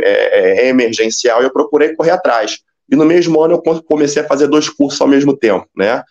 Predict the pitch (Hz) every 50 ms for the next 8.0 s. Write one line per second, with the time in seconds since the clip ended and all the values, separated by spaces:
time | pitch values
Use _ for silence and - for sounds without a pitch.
0 | _ _ _ _ _ - - - 101 113 113 107 113 - - - 123 123 117 117
1 | 127 127 123 120 120 117 117 113 113 110 107 107 101 90 - - - 107 110 110
2 | 110 107 - 110 117 113 104 - - 104 101 - - - 110 110 117 117 113 107
3 | 113 - - - 107 104 104 110 - 95 98 107 127 151 160 127 123 131 143 -
4 | _ _ _ _ _ _ - 113 113 117 117 - - 123 117 117 - - 113 107
5 | 113 123 139 156 - - 117 - - 113 110 - 117 110 - - 110 110 110 -
6 | - 113 113 110 104 104 101 101 107 110 110 98 95 107 101 98 98 95 - -
7 | - - 95 98 101 101 101 98 101 98 98 - - 117 117 131 143 151 156